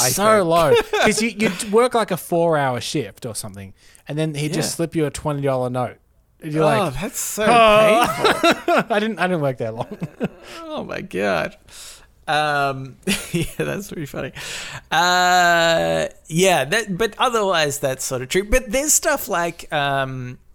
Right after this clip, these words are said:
Speaker 2: I, I've been, uh, you know,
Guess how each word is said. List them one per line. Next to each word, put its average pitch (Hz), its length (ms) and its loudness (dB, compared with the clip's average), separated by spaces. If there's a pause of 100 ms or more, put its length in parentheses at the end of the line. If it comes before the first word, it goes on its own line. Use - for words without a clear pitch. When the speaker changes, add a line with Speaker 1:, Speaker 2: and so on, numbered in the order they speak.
(340)
Speaker 2:
I, 165 680 0 (360)
I've 165 360 -2
been, 135 560 -6 (220)
uh, 113 540 -6 (1300)
you 131 200 -10
know, 117 260 -4